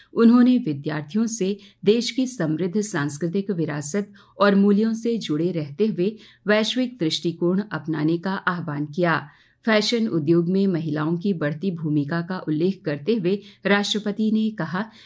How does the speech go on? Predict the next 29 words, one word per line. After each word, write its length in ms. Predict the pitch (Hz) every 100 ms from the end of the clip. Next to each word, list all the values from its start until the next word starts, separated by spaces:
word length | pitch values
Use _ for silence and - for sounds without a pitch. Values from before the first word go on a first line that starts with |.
| _ 247
कि 80 |
समारोह 560 | 247 240 208 208 214 226
में 160 | 240 247
शामिल 500 | - 160 151 185 202
करीब 380 | 160 160 170
चार 380 | 175 175 185 208
हजार 480 | 196 147 135 175 180
विद्यार्थियों 640 | 156 143 156 151 143 226
में 220 | 247 208 214 - - -
लगभग 460 | 220 208 233 226 190
पचासी 520 | 165 165 156 - 214
प्रतिशत 560 | 214 143 175 180 170 - 220
महिलाएं 480 | 190 160 147 151
हैं। 400 | 160 175 156 143 - _ _ _ -
उन्होंने 420 | 233 247 269 277
निफ्ट 380 | 220 175 - 208
के 200 | 208 220
विद्यार्थियों 680 | 170 143 151 151 151 196
और 220 | 220 160 151
पेशेवरों 680 | 156 151 165 151 156 214
की 240 | 226 208 214 - _ -
पिछले 360 | 220 240 262
चार 400 | 254 196 196 208
दशकों 440 | 160 151 156 190 190
की 200 | - -
उपलब्धियों 540 | 143 156 143 139 190
की 160 | 180 214
सराहना 580 | - 202 143 139 151 151
की। 440 | 151 185 151 -